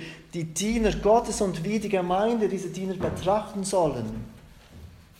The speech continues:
All diese Dinge hat Paulus auf sich und Apost-, auf Apollos bezogen,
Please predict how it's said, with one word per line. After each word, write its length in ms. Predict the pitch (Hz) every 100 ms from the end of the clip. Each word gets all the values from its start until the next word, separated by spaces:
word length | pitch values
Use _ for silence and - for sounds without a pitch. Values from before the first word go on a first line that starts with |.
| - - - - - - -
All 140 | 214
diese 240 | 226 220 185
Dinge 360 | 190 208 214
hat 240 | 185 165 -
Paulus 840 | - 190 226 226 202 - - - - - - -
auf 180 | 151 147
sich 500 | - 208 240 233 220
und 80 | 165
Apost-, 600 | 147 - 180 214 214 - - -
auf 260 | 160 165 165
Apollos 520 | 156 - 180 220 220
bezogen, 720 | 214 - 202 196 202 208 202